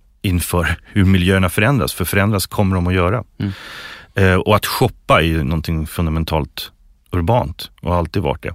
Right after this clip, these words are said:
Speaker 1: Man skulle kunna närma sig den här shoppingens genealogi på ett annat sätt när vi pratar form, eftersom handeln och shopping har ju varit så anpassningsbart till andra förändringar som har skett i staden också.
Speaker 2: Mm.
Speaker 1: Ehm, om man skulle backa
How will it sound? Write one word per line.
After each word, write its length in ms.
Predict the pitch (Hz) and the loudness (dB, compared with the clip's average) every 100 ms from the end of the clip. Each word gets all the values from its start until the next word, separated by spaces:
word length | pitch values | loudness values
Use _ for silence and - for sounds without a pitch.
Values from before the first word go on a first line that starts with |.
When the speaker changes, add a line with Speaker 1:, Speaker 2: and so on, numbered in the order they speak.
| - | -8
Speaker 1:
Man 140 | 110 110 | -2 0
skulle 180 | 139 | 2
kunna 180 | 139 135 | 2 2
närma 340 | 131 123 123 160 | 4 4 2 0
sig 140 | - | -2
den 100 | - | -2
här 120 | 55 | -6
shoppingens 600 | - 87 - 98 82 101 | -6 -8 -2 -2 0 -2
genealogi 600 | - 98 95 90 92 117 | 0 2 2 2 2 0
på 120 | - 90 | 0 -4
ett 80 | - | 0
annat 280 | 101 123 - | 0 2 0
sätt 200 | - - | -4 -4
när 80 | |
vi 60 | 78 | -4
pratar 260 | - - 73 | -4 -4 -4
form, 380 | - 127 80 - - - - | 0 0 0 -6 -14 -12 -4
eftersom 600 | 104 - - 107 104 92 _ _ - - - - - | -4 0 2 4 4 2 _ _ -20 -20 -20 -20 -10
handeln 680 | - 110 127 131 120 110 104 _ _ _ - _ | -2 2 4 4 4 2 -2 _ _ _ -20 _
och 140 | 110 | -2
shopping 440 | - 127 - 110 98 | 2 0 2 2 4
har 100 | 110 | 4
ju 60 | |
varit 220 | 104 98 - | 4 2 0
så 120 | 107 | 0
anpassningsbart 920 | 147 120 107 - 110 - 185 - - | 2 2 2 0 0 2 0 0 -2
till 160 | 104 82 | 0 2
andra 440 | 104 98 143 135 | 2 4 2 0
förändringar 520 | - 110 80 78 73 64 | 0 0 0 -2 -4 -6
som 160 | 73 | -6
har 40 | - | -6
skett 260 | 80 - | -6 -6
i 40 | 90 | -8
staden 420 | - 85 80 87 | -6 -4 -2 -4
också. 280 | - - - - - | -4 -8 -12 -14 -12
Speaker 2:
Mm. 120 | 107 104 - - - | -10 -10 -14 -20 -6
Speaker 1:
Ehm, 440 | 95 90 85 78 - | 0 0 0 -4 -2
om 140 | 98 | 0
man 280 | 95 90 92 - _ | 2 2 -2 -8 _
skulle 240 | - 107 95 | -4 0 2
backa 380 | 87 - - | 0 -2 -4